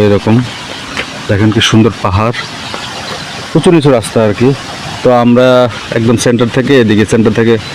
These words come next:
পাঁচ মিনিটের মতো লাগে আর কি বাসায় আসতে। তো এদের যে প্রপার্টি, রাস্তার ওই পাশে যে প্রপার্টিগুলো, এগুলো ওদের। আর এখানে একটা দেখেন বিল্ডিং, এটা রিসেন্টলি ওরা কাজ শুরু করছে, দুই হাজার বাইশ সালে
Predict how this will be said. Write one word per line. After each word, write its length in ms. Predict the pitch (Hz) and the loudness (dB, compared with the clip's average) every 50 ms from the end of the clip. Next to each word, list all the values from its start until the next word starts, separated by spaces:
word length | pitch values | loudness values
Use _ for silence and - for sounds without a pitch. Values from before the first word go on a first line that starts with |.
| - - - - - - - - - - - - - | -12 -12 -12 -14 -14 -14 -14 -14 -14 -14 -14 -8 -6
পাঁচ 140 | 120 110 - | -6 -2 2
মিনিটের 260 | 123 113 104 104 107 107 | 2 2 4 4 2 2
মতো 120 | 101 95 101 101 | 2 2 2 2
লাগে 160 | 98 95 101 98 | 2 2 0 0
আর 40 | 90 92 | 0 0
কি 60 | 104 95 95 | 0 0 0
বাসায় 200 | 90 85 104 98 82 | 0 0 0 0 0
আসতে। 200 | - - - 117 123 117 - - - - - - - - - - - - - - - - - - - - - - - - - - - - - - - - - - - - - - - - - - | -2 -2 -2 -2 -2 -2 -6 -12 -14 -14 -14 -14 -14 -14 -14 -14 -14 -14 -16 -14 -14 -14 -14 -14 -14 -16 -14 -14 -14 -14 -14 -14 -14 -14 -14 -14 -14 -14 -14 -14 -14 -12 -12 -14 -14 -12 -6 0
তো 60 | - 139 | 0 2
এদের 140 | 139 151 156 165 | 4 4 4 4
যে 60 | 165 147 | 4 4
প্রপার্টি, 300 | 175 170 156 175 156 185 180 151 | 2 2 2 2 4 4 4 4
রাস্তার 200 | 131 - - 147 151 | 4 2 4 4 4
ওই 80 | 156 143 | 4 4
পাশে 140 | 147 131 135 135 | 4 4 4 4
যে 60 | 139 135 123 | 4 4 4
প্রপার্টিগুলো, 460 | 143 131 143 135 131 135 139 143 147 143 127 | 2 2 2 2 4 4 4 6 6 6 6
এগুলো 220 | 120 113 120 120 120 113 107 | 6 4 4 4 4 2 2
ওদের। 200 | 98 104 117 - - - - - - - - - - - - - - - | 2 0 0 0 -2 -6 -8 -12 -12 -12 -12 -12 -12 -12 -12 -10 -4 0
আর 60 | 110 117 110 | 0 0 2
এখানে 200 | 101 127 123 123 120 | 2 2 2 2 0
একটা 180 | 107 135 131 123 127 123 113 110 | 0 2 2 4 4 2 2 2
দেখেন 180 | 113 104 117 113 107 110 | 2 4 4 4 4 4
বিল্ডিং, 280 | 107 104 104 113 113 131 123 - - - - - 123 | 4 4 4 4 4 2 0 -2 -8 -12 -8 -4 -2
এটা 100 | 123 131 131 | 2 2 2
রিসেন্টলি 300 | 127 - 147 139 135 143 135 | 4 4 4 4 4 6 6
ওরা 100 | 131 131 123 - - - - - - - | 4 4 2 -2 -8 -14 -12 -6 -4 -2
কাজ 120 | 135 127 - - | -2 0 2 2
শুরু 120 | 123 123 117 | 4 4 4
করছে, 200 | 123 113 - - 123 120 123 | 2 0 0 0 2 4 4
দুই 80 | 123 120 120 | 4 4 4
হাজার 200 | 123 123 135 131 120 107 - 120 | 4 4 2 2 0 0 0 2
বাইশ 240 | 127 139 139 131 - - - - - - - - - - - - | 2 2 2 2 0 0 0 0 0 0 0 0 0 0 0 2
সালে 180 | 156 143 156 | 2 2 2